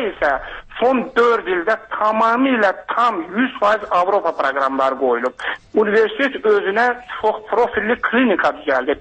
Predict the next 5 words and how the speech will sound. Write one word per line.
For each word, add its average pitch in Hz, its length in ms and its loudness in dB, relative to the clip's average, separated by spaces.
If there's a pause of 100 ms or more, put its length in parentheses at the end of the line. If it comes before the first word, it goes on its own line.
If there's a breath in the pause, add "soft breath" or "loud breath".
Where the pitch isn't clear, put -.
tibb 135 220 -2
klinikası. 135 760 0 (220)
Dördüncüsü, 214 840 0 (120)
bu 220 320 0
hal-hazırda 196 840 0